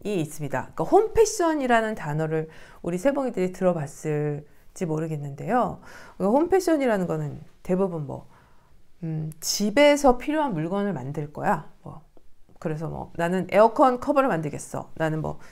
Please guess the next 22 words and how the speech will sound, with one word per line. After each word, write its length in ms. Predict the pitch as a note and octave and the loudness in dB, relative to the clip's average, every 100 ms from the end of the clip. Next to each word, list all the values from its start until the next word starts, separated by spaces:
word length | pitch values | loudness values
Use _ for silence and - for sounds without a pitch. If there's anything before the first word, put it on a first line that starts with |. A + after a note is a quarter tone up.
| - | -16
티슈, 480 | - F4 - D#4+ D4 | 0 0 2 -2 -2
각 220 | - F#3 | -4 -4
티슈 420 | - D4 - C4+ | -2 -4 -2 -2
커버를 360 | B3+ - D4+ D#4 | 2 4 6 4
만들 400 | F3 D3+ E3 - | 2 -2 -2 -4
거야. 300 | - D3 D3 | 0 0 0
난 180 | D3+ C3 | -8 -8
방석을 520 | - F#3 G#3+ A#3+ B3 | -2 0 2 4 4
만들 320 | G#3+ C#3 D3 C#3 | 2 -4 -8 -4
거야. 240 | C#3+ C#3 - - - - - - - | -4 -4 -12 -14 -14 -18 -20 -20 -2
베개 280 | G3 G3 G3+ | 2 2 6
커버를 300 | G#3+ A3 G3 | 6 8 4
만들 260 | C#3+ C#3+ | 0 -6
거야." 220 | - A#2 - - | -10 -12 -14 -18
이런 400 | - G#3 B3 B3 | -4 6 6 6
경우에 600 | B3 D3 D3 D3 F3 D#4 - - - | 2 -2 -2 0 -2 -2 -8 -16 -12
그것들이 500 | - G#3 G3+ - F#3 | 0 2 2 0 -2
이제 160 | D#3 D#3+ | -2 -2
홈패션에 760 | F3+ F#4 G4+ F#4 F#4 C4 A3 | 4 4 4 -2 0 0 0
들어가는 420 | G3+ D#3 D3+ D3+ D3 | -4 -4 -4 -6 -8
거고, 520 | - - G#3 F#4 - - _ - - | -10 -2 -2 -2 -20 -20 _ -20 -6
우리는 560 | A3 A3+ A#3+ C4+ E3+ | 0 0 2 0 -2